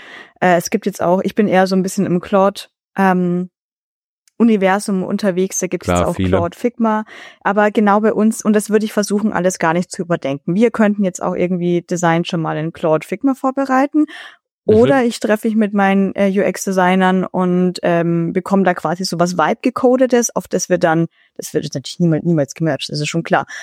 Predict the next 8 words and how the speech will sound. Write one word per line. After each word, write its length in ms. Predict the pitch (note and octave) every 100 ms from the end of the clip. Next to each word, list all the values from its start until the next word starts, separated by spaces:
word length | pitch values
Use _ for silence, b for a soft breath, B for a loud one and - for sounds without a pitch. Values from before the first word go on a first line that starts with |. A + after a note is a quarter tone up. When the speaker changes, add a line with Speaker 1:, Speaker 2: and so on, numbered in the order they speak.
| B
Speaker 1:
aber 260 | F#3 F#3 F3
wo 60 |
man 180 | F#3 F3
halt 140 | E3+ E3+
die, 80 |
die 200 | E3 E3+
Diskussionsgrundlage 1400 | - E3+ - E3+ - E3+ F3 F3 - E3+ D#3 D3 C#3+ E3
hat. 220 | E3 G#3